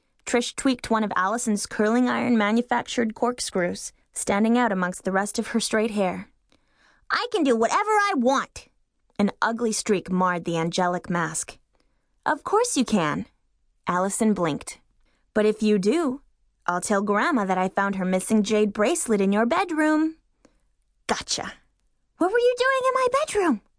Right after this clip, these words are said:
Allison's face matched her dress. Trish widened her eyes. "Well, you left it open when your mom hosted the family Christmas party." Allison's lips disappeared in her face, and her nostrils flared. "You're lying!"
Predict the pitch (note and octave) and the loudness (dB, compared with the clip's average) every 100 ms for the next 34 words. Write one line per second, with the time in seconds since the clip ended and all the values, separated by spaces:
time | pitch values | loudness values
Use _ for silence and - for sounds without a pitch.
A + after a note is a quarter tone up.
0 | _ _ _ _ _ F3+ F#3+ A3 C#4 B3 | _ _ _ _ _ -2 -2 2 2 2
1 | - G3+ D#3+ G3 F#3 - - G#3+ G3 - | 0 -2 0 0 0 -2 0 0 -2 -4
2 | - - - _ _ _ _ _ _ _ | -8 -10 -12 _ _ _ _ _ _ _
3 | - A#3+ A3 F#3+ F#3+ G3 G#3+ G#3+ A3 F#3 | -2 -2 -2 0 0 2 0 2 2 0
4 | E3 E3+ - - _ _ _ _ _ _ | -4 -10 -10 -12 _ _ _ _ _ _
5 | - G3 E4 G#3+ G3 G#3 G#3+ B3 G#4+ F4 | 0 2 2 2 2 0 2 2 2 2
6 | A3 G3+ G3 G3+ C#4+ B3+ G#3+ - G3+ G3+ | 2 2 2 2 2 2 0 0 -2 0
7 | F#3+ G3+ G#3+ - B3 C#4+ C#4 F4 G4+ F4 | -2 0 -2 -2 -2 -2 0 0 0 -2
8 | E4 - _ _ _ _ _ _ _ F3+ | -6 -8 _ _ _ _ _ _ _ -2
9 | F#3+ G#3+ B3 A#3 A#3+ G#3 - - F#3 - | -2 0 0 2 2 0 -2 -6 -4 -4
10 | - B3 A3 G3+ G#3 G#3 E3+ C#3+ - - | 0 0 2 0 0 -2 -4 -4 -8 -10
11 | - _ _ _ - F#3+ G3+ G3 G#3+ - | -14 _ _ _ -4 0 2 0 -2 -4
12 | F3+ E3+ - G#3 G3+ F#3 C#3+ - - _ | -4 -4 -4 -2 0 0 -4 -10 -18 _
13 | _ _ _ _ _ - G4 B4+ D#4+ E4+ | _ _ _ _ _ 0 2 2 0 -2
14 | G#4 G#4 E4+ B3 F#3 | 0 2 4 2 0